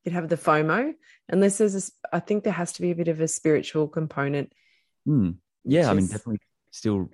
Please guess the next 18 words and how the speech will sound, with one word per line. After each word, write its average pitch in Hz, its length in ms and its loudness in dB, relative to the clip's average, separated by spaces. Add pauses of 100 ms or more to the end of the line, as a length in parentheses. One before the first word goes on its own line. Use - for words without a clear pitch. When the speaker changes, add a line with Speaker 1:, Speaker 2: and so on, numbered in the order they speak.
Speaker 2:
working 95 380 0
on 107 80 0
it. 123 80 -2
I - 20 -2
mean, 95 140 2
I've 90 100 -2
got 87 120 -2
my 87 140 0
little 90 320 -2 (760)
book 92 180 -6
here, 107 240 0
you 131 140 0
know, 95 160 0
this 98 180 -8
is 90 200 -12
my, 90 380 0 (200)
my 87 240 -4 (320)
gratitude 92 680 -4